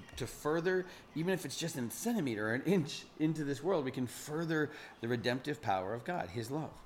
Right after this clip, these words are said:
And so maybe it's a hunger pain. Well, we believe, though, that you can take that instead of running from it, instead of whatever, you can offer it. And so in that moment, you know, I'm running there, I have clarity. It's just me alone. There's no nothing going on.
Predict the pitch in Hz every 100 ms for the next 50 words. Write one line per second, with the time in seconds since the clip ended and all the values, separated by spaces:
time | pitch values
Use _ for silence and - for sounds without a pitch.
0 | - - - - - - - 131 117 135
1 | 120 - - - - - - - 107 120
2 | 117 117 107 117 160 135 90 85 - -
3 | - - - - - - 127 143 143 175
4 | 302 254 - 55 - - - - - 123
5 | 127 - - 135 160 - 254 - 277 -
6 | 110 - 131 156 120 113 110 107 110 101
7 | 107 123 120 127 101 110 - - - 123
8 | 127 - - - 180 220 113 107 120 147
9 | 160 170 156 185 147 - 131 123 117 135
10 | 151 131 135 107 - 127 131 - 165 147
11 | 95 82 92 - 147 139 160 135 135 151
12 | 107 135 143 139 139 123 123